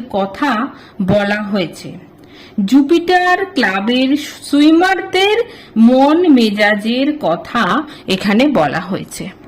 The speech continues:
গ নম্বর প্রশ্ন আছে যে কেন তার মন মেজাজ বোঝার ক্ষমতা নেই বলা হয়েছে। উত্তরটা একটু বড় আছে, তাই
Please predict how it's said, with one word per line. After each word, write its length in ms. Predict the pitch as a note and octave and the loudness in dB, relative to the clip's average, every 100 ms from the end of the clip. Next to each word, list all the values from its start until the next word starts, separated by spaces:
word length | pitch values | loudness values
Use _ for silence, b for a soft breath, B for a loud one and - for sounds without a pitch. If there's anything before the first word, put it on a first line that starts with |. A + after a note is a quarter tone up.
| - - B B B B | -20 -20 B B B B
গ 80 | A#3 | 0
নম্বর 460 | C4 D4 E4+ F4 | 0 0 0 -2
প্রশ্ন 460 | - D4 C#4+ C#4 C4+ | 0 -2 0 0 0
আছে 380 | G3+ - E3+ F3+ B B B | -2 -6 -10 -12 B B B
যে 380 | F#3+ A3 F#3+ F3+ - | 0 2 0 -2 -4
কেন 640 | A3+ G#3 A3+ C4+ D4+ A#3+ | -2 0 2 2 4 2
তার 580 | B3 - B3 A3 G3 A3 | 0 -2 -2 -2 -2 -2
মন 440 | G#3 A3 C#4+ E4+ D#4 | 2 4 4 4 4
মেজাজ 680 | G#3+ F#3+ G3 F3+ F3+ - - B G3 | 4 2 0 0 -2 -4 -18 B -2
বোঝার 460 | G#3 G3+ G#3+ A#3 | 0 2 2 0
ক্ষমতা 640 | A#3 - G3 G3+ G3+ G#3+ G#3 | -2 -2 2 2 2 0 2
নেই 540 | F#3 G3 A3+ F#3+ G#3 B B F#3 | 2 4 4 2 -2 B B -4
বলা 360 | F3 F#3+ F#3 F3+ | 0 0 -2 -6
হয়েছে। 480 | F3 G#2+ - - - - - - - - - - - - - - - - - - - - - B B B B B | -10 -14 -16 -20 -20 -20 -20 -20 -20 -20 -20 -20 -20 -20 -20 -20 -20 -20 -20 -20 -20 -20 -20 B B B B B
উত্তরটা 500 | C4 C#4+ F#4 F#4 C4+ D#4 | -6 -2 -4 0 0 0
একটু 220 | F4 C#4+ C4+ A3 - G#3 | -2 2 2 2 -4 -4
বড় 300 | G#3 A3+ G#3 | 0 2 2
আছে, 440 | G#3 F#3 F#3 B3 D#4+ | 2 0 0 -2 -2
তাই 380 | - F#3+ F#3+ | 0 0 -2